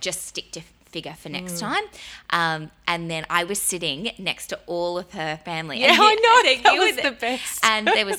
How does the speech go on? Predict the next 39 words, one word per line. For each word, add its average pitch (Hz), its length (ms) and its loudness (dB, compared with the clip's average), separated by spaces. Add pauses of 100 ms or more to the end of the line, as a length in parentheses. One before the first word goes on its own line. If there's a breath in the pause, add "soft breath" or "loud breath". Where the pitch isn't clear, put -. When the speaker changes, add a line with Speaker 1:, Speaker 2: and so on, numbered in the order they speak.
(140)
Speaker 1:
ten 240 240 0
of 285 160 -8
them. 156 380 -2
And 196 160 -4
when 196 180 -6
she 202 220 -8
won, 175 540 -4
I've 214 180 -4
never 175 200 -2
jumped 165 340 -8
off 156 160 -10
my 151 120 -12
seat. 151 340 -8 (320)
I 180 180 4
Speaker 2:
I 208 40 2
Speaker 1:
was 180 100 -4
Speaker 2:
watched 175 180 0
Speaker 1:
just 165 200 0
Speaker 2:
you 175 140 -6
guys. 151 400 -8
It 175 100 -10
was 175 320 -6
Speaker 1:
like, 190 160 4
Speaker 2:
so - 80 -4
Speaker 1:
it 185 140 0
was, 165 160 -2
Speaker 2:
amazing. 180 120 0
Speaker 1:
I 175 40 0 (100)
get 202 80 -6
chills 180 340 -4
thinking 170 380 -8
about 147 300 -4
it. 151 80 -6
Speaker 2:
And 240 80 -4
Speaker 1:
And 269 100 0
Speaker 2:
they 311 80 0
all 370 140 -2
Speaker 1:
all - 20 -6
Speaker 2:
had 233 160 -6